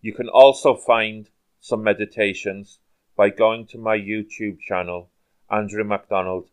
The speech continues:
Hypnotherapy. Homeschooling is going to be tough. Nobody can deny that.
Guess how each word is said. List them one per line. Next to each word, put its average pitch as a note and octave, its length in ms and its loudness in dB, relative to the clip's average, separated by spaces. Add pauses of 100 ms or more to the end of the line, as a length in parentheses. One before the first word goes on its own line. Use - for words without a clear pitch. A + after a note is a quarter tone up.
(300)
Hypnotherapy. F#2 760 -2 (2750)
Homeschooling C3 920 0
is C#3 300 -4
going A#2 300 0
to G#2 120 -18
be G2 160 -12
tough. G2 400 -2 (800)
Nobody B2+ 460 6
can A#2 200 -14
deny G#2 380 0
that. D#2+ 300 0